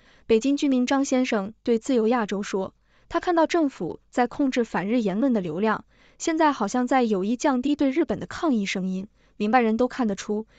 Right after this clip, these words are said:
继续反日对中国政府和民间商人都没好处。日本静冈大学教授杨海英对本台说，对中国政府而言，呼吁民众反日永远是一张政治牌，他随时可以打反日牌，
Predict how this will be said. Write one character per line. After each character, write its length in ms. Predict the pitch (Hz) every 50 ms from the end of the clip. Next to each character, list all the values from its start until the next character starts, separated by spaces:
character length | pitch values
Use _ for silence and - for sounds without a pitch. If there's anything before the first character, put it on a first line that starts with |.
| - - _ -
继 140 | - 359 330
续 140 | - - 294
反 280 | - - 202 175 190
日 140 | 214 233 233
对 180 | - 254 233 226
中 160 | - 302 311
国 100 | 285 254
政 220 | 254 302 269 240
府 100 | - -
和 140 | 269 - 202
民 180 | 202 190 196 208
间 160 | - 262 269
商 220 | - 311 302 311
人 260 | 285 233 175 175 220 - _
都 140 | - 320 320
没 160 | 339 339 302
好 220 | 233 - - - -
处。 240 | - - - - _ _ _ _ _ _ _ _ _ _ _ -
日 120 | - 339
本 200 | 302 285 240 220
静 160 | 220 - 277
冈 160 | 254 285 285 302
大 180 | 311 277 247
学 200 | 240 - 220 208
教 180 | 208 269 240 233
授 200 | - 247 220 208
杨 200 | 202 208 196 233
海 160 | - - 175
英 280 | 190 208 226 240 254 254 _
对 140 | - 254 240
本 160 | - 175 180
台 220 | - - 160 180
说， 340 | 196 - 220 214 214 220 - _ _ _ _ _ -
对 160 | - 302 294 254
中 180 | - 330 349
国 100 | 311 269
政 200 | 254 - 285 254
府 100 | - -
而 180 | 165 160 165 185
言， 320 | 196 196 185 170 185 220 _ _ _ _ _
呼 220 | - - 339 339
吁 100 | 330 285
民 220 | 233 214 202 220
众 260 | 226 302 277 233 208 - _
反 320 | - - - 208 180 196
日 180 | 196 240 240 226
永 220 | 208 208 202 240
远 160 | 294 269 208
是 140 | 202 - 214
一 60 | 196
张 220 | 196 - 208 208 220
政 160 | - 262 220
治 100 | 208 -
牌， 320 | 175 - - 156 - 226 _ _ _ _ _ _ -
他 140 | - 311 311
随 220 | - - 233 285
时 180 | 302 - 254 240
可 100 | - 254
以 100 | 220 202
打 180 | 196 180 190
反 180 | - - 185 185
日 100 | 202 214
牌， 360 | - - - 156 151 - -